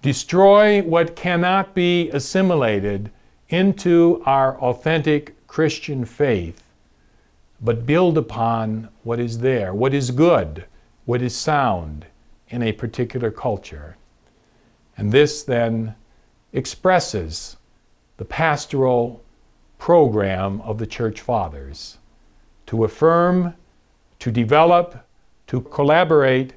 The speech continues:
with the wisdom of the age, but only that which can be authentically and truthfully incorporated and become part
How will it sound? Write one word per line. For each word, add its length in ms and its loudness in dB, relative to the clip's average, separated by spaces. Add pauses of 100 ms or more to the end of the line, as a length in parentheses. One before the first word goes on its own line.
(440)
with 200 -6
the 80 0
wisdom 500 0
of 100 -2
the 200 -4
age, 640 -4 (580)
but 160 -8
only 300 -4
that 420 -4
which 220 -8
can 200 -6
be 200 -2
authentically 960 -2 (400)
and 180 -2
truthfully 840 -4 (360)
incorporated 1080 0
and 120 -4
become 340 -4
part 460 -8